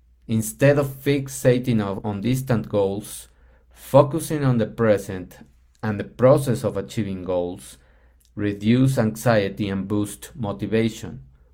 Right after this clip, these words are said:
What kind of goals? We are going and we are moving in that direction. Use goals as a propeller or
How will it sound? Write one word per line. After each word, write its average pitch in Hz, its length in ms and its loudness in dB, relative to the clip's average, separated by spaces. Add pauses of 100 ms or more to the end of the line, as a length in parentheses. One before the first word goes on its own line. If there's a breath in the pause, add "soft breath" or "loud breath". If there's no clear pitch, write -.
What 135 380 4
kind 139 260 2
of 95 160 0
goals? 87 520 -8 (160)
We 98 140 -4
are 95 100 -2
going 113 400 0 (280)
and 98 160 -8
we 95 100 -4
are 101 200 -2 (340)
moving 110 640 2 (260)
in 95 180 -6
that 95 480 -6 (240)
direction. 98 640 -6 (720 soft breath)
Use 143 540 6
goals 113 1000 4 (240)
as 117 320 0
a 107 80 0
propeller 110 960 2 (640)
or 117 480 6